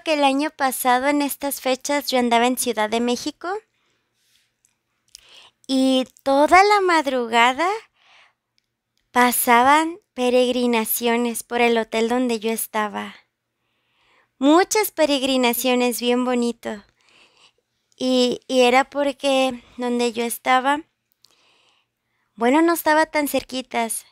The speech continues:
A varias cuadras se encontraba una iglesia donde tienen a San Judas Tadeo. Es una iglesia, pues, muy visitada por peregrinos también.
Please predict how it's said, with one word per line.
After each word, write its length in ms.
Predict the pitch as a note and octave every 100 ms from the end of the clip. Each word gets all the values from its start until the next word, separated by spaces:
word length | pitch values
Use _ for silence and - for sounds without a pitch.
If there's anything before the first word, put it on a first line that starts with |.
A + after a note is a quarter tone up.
| _ -
A 140 | G#3+
varias 520 | G3+ F#3+ B3+ F4 F4
cuadras 560 | - A#3 A#3 C#4 E4 E4+
se 100 | D4+
encontraba 680 | C4+ A#3+ A#3 A3+ A3 G#3+ B3
una 180 | C4+ C#4+
iglesia 560 | C#4 C4 B3 - C4+
donde 280 | B3+ A#3+ A3+ _ _
tienen 400 | A3 G#3+ A3 A3
a 60 | A3
San 220 | A3 G#3
Judas 460 | - A3 G#3+ G#3
Tadeo. 420 | - A3 A#3+ C4+ C4 - - - - - _
Es 300 | - B3 -
una 220 | C4+ C#4
iglesia, 1040 | C#4 B3+ B3+ B3+ - C4+ C4 B3+ A#3+ A3+ A3 _ _ _
pues, 260 | - A3+ A3+
muy 240 | A#3 B3+
visitada 840 | B3+ E4+ - C4+ - A3 B3 D#4+
por 200 | - D4
peregrinos 800 | - B3 A3+ G#3 A3 C4 D4+ D#4+ -
también. 560 | A#3 G#3+ A3 C4 D4+